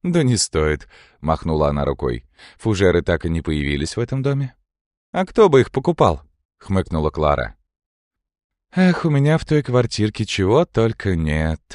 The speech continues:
вздохнула Клариса. "Слушай, а у тебя в той квартире топят?"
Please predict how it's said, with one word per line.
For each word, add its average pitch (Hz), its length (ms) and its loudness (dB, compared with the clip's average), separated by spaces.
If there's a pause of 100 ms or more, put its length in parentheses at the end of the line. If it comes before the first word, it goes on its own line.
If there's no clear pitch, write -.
(580)
вздохнула 80 580 -2
Клариса. 71 600 -4 (1040)
"Слушай, - 560 0 (280)
а 110 140 0
у 143 80 2
тебя 180 300 0
в - 60 -12
той 180 220 0
квартире 107 560 -2
топят?" - 580 0